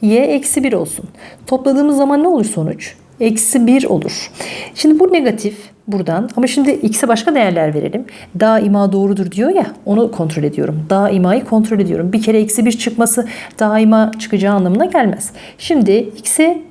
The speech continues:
beş verelim. Sonuçta sıfırdan büyük. Y'ye ne diyelim? Eksi iki diyelim. Topladığınız zaman ne olacaktır sonuç? Üç olacaktır. Bakın arkadaşlar,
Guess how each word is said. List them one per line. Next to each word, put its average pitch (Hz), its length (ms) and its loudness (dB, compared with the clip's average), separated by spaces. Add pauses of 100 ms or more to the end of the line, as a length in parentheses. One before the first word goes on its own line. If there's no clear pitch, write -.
(220)
beş 392 280 0
verelim. 160 320 0
Sonuçta 170 420 -6
sıfırdan 202 520 -2
büyük. 233 260 2 (300)
Y'ye 285 380 4
ne 233 100 2
diyelim? 185 300 0
Eksi 254 360 -2
iki 262 200 -2
diyelim. 196 300 0 (100)
Topladığınız 294 520 2
zaman 247 320 4
ne 277 60 4
olacaktır 220 460 0
sonuç? 214 500 -2 (320)
Üç 339 200 0
olacaktır. 180 600 -2
Bakın 269 180 2
arkadaşlar, 180 600 0